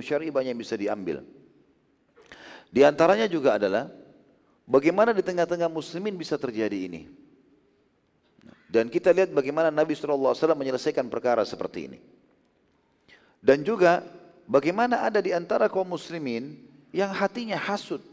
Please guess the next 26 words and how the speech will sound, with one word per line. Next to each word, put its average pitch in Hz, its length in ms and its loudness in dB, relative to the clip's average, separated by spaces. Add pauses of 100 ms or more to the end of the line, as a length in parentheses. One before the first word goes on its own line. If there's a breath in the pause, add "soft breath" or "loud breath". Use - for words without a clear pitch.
(960)
Jangan 185 320 -4
pernah 202 160 2
berpikir, 160 400 -2
teman-teman, 139 480 -6
antum 139 240 -6
kalau 127 160 -2
sudah 117 160 -4
berhasil 123 400 0
lalu 113 160 0
tidak 107 240 2
ada 107 80 -4
yang 101 80 -12
hasud. 113 320 -4 (240)
Ada. - 320 -14 (480 soft breath)
Ada 151 240 6
orang 190 400 4
yang 170 80 -4
hasud 170 400 0
dia 156 80 2
kekang 143 400 0
sendiri, 127 400 -4
ada 175 160 2
orang 190 240 2
enggak, 143 240 6 (240)
digelorakan, 139 800 2
dikeluarkan. 120 560 0